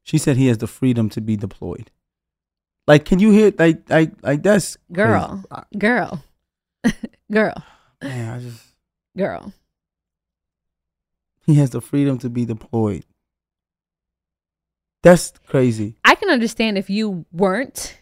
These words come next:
Speaker 2: in the military and you were married to someone in the military and then you felt like, "Okay, man, this is, like, what it is." But you both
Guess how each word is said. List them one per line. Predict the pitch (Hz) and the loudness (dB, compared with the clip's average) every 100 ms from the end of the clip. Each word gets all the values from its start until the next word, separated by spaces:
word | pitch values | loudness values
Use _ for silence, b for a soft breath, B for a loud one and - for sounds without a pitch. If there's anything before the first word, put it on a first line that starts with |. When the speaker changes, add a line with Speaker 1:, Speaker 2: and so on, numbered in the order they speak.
| _ _ _ _ _ - | _ _ _ _ _ -4
Speaker 2:
in | 277 | 0
the | 277 | 0
military | 277 277 285 262 233 | 0 -2 -2 -4 -2
and | 196 | -2
you | |
were | 190 | -4
married | 180 175 170 175 | -4 -6 -8 -8
to | - 226 | -6 -6
someone | - 214 196 | -4 -4 -4
in | 185 | -4
the | 180 | -6
military | 160 170 196 | -6 -6 -8
and | 165 | -8
then | 165 | -8
you | |
felt | - 170 | -8 -10
like, | 170 | -10
"Okay, | 170 175 | -12 -12
man, | 170 175 139 - | -8 -8 -8 -12
this | 180 | -8
is, | 190 165 | -8 -6
like, | 165 160 | -10 -8
what | 170 | -8
it | 160 | -8
is." | - - | -10 -2
But | 185 202 | -2 0
you | 233 | -2
both | 180 240 415 233 180 - - | 4 4 4 2 -4 -12 -20